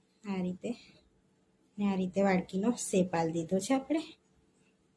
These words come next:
હવે જે સ્ટફિંગ બનાવી હતું ને એ ભરી લઈશું અંદર અને આ રીતે આપણે એને આ રીતે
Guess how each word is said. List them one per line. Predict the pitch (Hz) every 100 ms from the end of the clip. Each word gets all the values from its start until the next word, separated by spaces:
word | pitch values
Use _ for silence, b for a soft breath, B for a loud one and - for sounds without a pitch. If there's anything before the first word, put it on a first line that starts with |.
| _ _ _ _ -
હવે | 202 202
જે | 202
સ્ટફિંગ | - 208 202 220
બનાવી | 220 254 277 233
હતું | 214
ને | 214 196
એ |
ભરી | 185 175 175
લઈશું | 175 - 226
અંદર | 233 277 311 - _ 208
અને | 202 202 - 202
આ | 208 196
રીતે | 185 202
આપણે | 196 208 294 294 _ _ _ _ -
એને | 202 226 _ _ 196
આ | 190
રીતે | 185 208